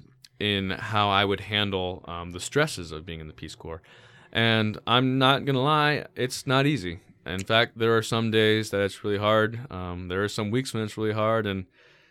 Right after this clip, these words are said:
sometimes you have a hard month. And so, especially during training, they talked a lot about this, that there is kinda like a roller coaster you kinda go through during Peace Corps, and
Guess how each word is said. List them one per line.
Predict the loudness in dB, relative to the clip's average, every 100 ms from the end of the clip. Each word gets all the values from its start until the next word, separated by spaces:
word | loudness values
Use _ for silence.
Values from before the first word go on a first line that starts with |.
| _ _
sometimes | -4 2 2 2 2
you | 2
have | 2 2
a |
hard | 4 4 4
month. | 0 -2 -10 -14 -14 -16 -14 -16 -4
And | 0 0 0
so, | 2 4 6 4 4 0 -10 -20 _ -8
especially | 0 0 2 2
during | 2 2
training, | 0 0 0 -2 -4 -10 -10
they | -2 0 2
talked | 4 2 2
a | 0
lot | 0
about | 0 -2 -4
this, | -6 -6 -6
that | -6
there | 0 2
is | 2
kinda | 0 -2 -2
like | -2 -4
a | -4
roller | 0 0
coaster | 0 -8 -8 -8
you | -8
kinda | -6 -6
go | -4 -6
through | -6 -8
during | -8 -10
Peace | -12 -10
Corps, | -8 -6
and | -8